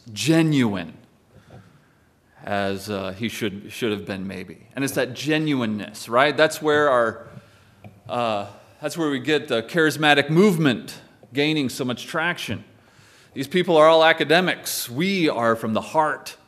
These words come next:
And Paul said, "Nope, I'm not just an academic. I'm from the heart too." Of zeal? You want to see zeal? I persecuted the church.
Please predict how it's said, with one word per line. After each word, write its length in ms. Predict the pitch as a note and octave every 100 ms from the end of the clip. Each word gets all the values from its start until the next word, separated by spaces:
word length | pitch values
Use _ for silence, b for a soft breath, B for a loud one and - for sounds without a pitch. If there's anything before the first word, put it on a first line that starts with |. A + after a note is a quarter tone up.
| _ _ b b b b b b b
And 100 | C3+
Paul 220 | D#3 D#3
said, 240 | D#3 C#3+
"Nope, 240 | D3 G#3+ G3
I'm 100 | D3+
not 160 | F#3+
just 160 | G3 G3+
an 60 | G3+
academic. 580 | G3+ G3+ A3+ C4 A3
I'm 100 | F3
from 140 | G3+ A3
the 100 | G3+
heart 260 | A3 A3
too." 340 | - C#4 D#4 C#3
Of 120 | A#2+
zeal? 480 | A2+ C#3+ G3+ E4+ F4
You 120 | F3
want 140 | B3+ A#3+
to 60 |
see 240 | F3 G3 E3
zeal? 520 | C#3 E3 B3+ E4+ -
I 140 | - E4
persecuted 680 | G#3 F#3 A3 G#3 A#3+ C4+
the 60 | E4+
church. 680 | - G4+ G4+ - - -